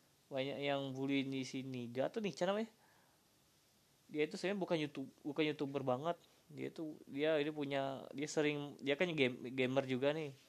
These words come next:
masuk di YouTube Rewind kok aneh. Di, dia gamer di, ya, bukan di YouTube tapi di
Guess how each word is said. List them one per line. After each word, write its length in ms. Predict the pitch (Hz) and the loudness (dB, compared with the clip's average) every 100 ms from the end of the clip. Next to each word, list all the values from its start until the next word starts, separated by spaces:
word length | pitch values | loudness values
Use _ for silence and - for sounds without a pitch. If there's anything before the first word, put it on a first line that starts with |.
| - - _ - - | -20 -20 _ -20 -12
masuk 260 | 135 135 139 | -6 -2 0
di 120 | 127 | 0
YouTube 280 | 131 135 135 | 0 -2 0
Rewind 280 | 131 151 | 0 0
kok 120 | 160 131 | -2 -4
aneh. 440 | 123 147 156 156 135 - | -2 -2 -2 -4 -10 -6
Di, 160 | 135 131 - | -6 -6 -2
dia 240 | 139 156 | 4 4
gamer 320 | 147 139 143 | 6 6 4
di, 240 | 139 139 143 | 4 6 8
ya, 80 | 139 | 8
bukan 320 | 139 127 139 | 4 -2 0
di 100 | 131 | 2
YouTube 240 | 151 - 185 | 2 0 2
tapi 320 | 165 139 135 | 2 0 -4
di 220 | 131 135 | -2 0